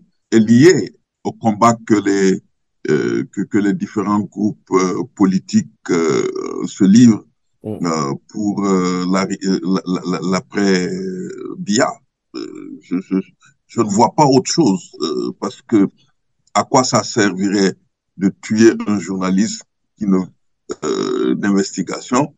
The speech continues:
Speaker 1: si ce n'est que l'idée que ce journaliste-là travaillerait pour une partie contre l'autre. Et donc, euh, mettre un,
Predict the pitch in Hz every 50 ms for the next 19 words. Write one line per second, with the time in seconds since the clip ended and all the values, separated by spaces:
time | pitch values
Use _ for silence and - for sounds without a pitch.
0 | _ _ _ _ _ _ _ _ - - - - - 254 240 - - - - 107
1 | 98 110 113 113 104 113 113 - - 110 104 98 101 104 95 110 113 120 107 -
2 | - - - - - 104 95 90 95 92 - 90 85 92 95 - - 104 110 110
3 | 110 - _ _ _ - - 92 92 95 92 92 90 85 104 - - - - 85
4 | 95 98 90 90 - - - - _ - - - - - - 87 92 - - 95
5 | 95 135 - - - _ _ _ _ _ _ _ _ _ _ _ - - - 78
6 | 76 87 90 92 85 - _ - - 101 - - - - - _ _ _ _ _
7 | _ _ - - - 98 104 95 - - - 98 87